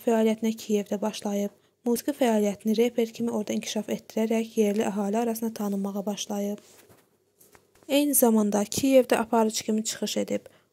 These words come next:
On dörd mart iki min on beşinci il tarixində Ukrayna Mənim İstedadım İstedadlar müsabiqəsinin yeddinci buraxılışında Azərbaycan pəhləvanları, Laçın və Hüseyn Əbdülhüseynov qardaşlarının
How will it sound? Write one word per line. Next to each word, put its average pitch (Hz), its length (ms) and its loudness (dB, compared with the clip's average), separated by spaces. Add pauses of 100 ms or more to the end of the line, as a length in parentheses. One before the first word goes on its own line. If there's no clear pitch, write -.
(120)
On 240 180 2
dörd 285 200 4
mart 214 440 0
iki - 180 -10
min 285 100 -2
on 226 180 2
beşinci 214 360 0
il 247 140 6
tarixində 220 640 0 (400)
Ukrayna 294 360 0
Mənim 226 320 2
İstedadım 214 640 0
İstedadlar 208 640 -2
müsabiqəsinin 220 800 2
yeddinci 208 460 2
buraxılışında 220 760 0 (360)
Azərbaycan 240 720 0
pəhləvanları, 202 800 0 (380)
Laçın 233 380 0
və 240 120 2
Hüseyn 226 400 2
Əbdülhüseynov 214 880 -2
qardaşlarının 214 720 0